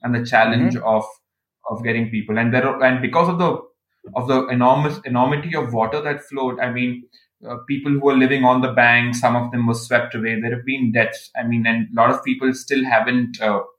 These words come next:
Speaker 1: uh, you know, been traced and found. Though it is slowly happening, you know, uh, more people are being rescued.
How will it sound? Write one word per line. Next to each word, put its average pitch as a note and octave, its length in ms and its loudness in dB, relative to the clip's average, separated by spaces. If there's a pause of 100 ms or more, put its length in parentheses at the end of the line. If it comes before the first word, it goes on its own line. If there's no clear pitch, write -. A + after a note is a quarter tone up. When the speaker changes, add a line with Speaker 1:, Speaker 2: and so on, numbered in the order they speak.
(640)
Speaker 1:
uh, A2 140 2
you G#2+ 140 4
know, A2+ 100 2
been A#2 280 2
traced B2 340 0
and A2+ 160 0
found. G#2 300 2
Though A#2+ 240 -2 (340)
it C#3 120 -8
is E3 220 -4
slowly D#3+ 420 0
happening, B2+ 580 0
you G#2+ 80 -4
know, A2+ 200 0
uh, G2+ 300 -2 (100)
more B2 240 -4
people A#2+ 280 -2
are A2 140 4
being A#2+ 200 0
rescued. G#2+ 440 -4